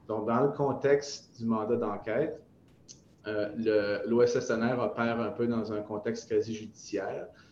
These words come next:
Euh, c'est un environnement où le plaignant, euh, dépose sa plainte,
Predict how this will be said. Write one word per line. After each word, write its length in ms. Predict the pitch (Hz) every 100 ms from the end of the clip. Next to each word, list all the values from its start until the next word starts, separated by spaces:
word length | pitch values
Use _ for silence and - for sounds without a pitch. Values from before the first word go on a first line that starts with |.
| - - -
Euh, 200 | 113 113
c'est 240 | 113 113
un 380 | 117 113 110 104
environnement 720 | 107 110 113 107 107 113 120 120
où 100 | 107
le 180 | 104 104
plaignant, 640 | 107 101 104 107 110 107 90
euh, 100 | 90
dépose 460 | 101 - 110 113
sa 140 | - 101
plainte, 540 | - 107 107 117 113